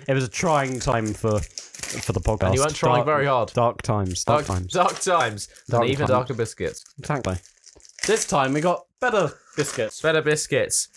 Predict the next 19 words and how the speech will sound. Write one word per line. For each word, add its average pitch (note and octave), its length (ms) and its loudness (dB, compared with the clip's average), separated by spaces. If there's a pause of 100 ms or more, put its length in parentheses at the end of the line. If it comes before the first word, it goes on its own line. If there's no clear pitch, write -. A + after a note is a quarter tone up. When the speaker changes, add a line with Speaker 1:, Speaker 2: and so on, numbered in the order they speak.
(120)
Speaker 2:
So, F#3+ 360 0 (1040)
my E3+ 200 2
proposi-, A3 500 -2
I F3+ 180 4 (100)
wonder G#3+ 260 0
how, F#3+ 140 0
wonder A3+ 220 0
how A3 140 4
we G3+ 100 -2
do D3+ 200 0
this. - 240 0
Do F#3 100 2
we A3+ 120 0
do D3+ 400 2 (1500)
split - 260 0
Speaker 1:
Mm. D3+ 80 2
Speaker 2:
smells F#2+ 320 -2
so D#2+ 140 -2
good. D#2 240 -8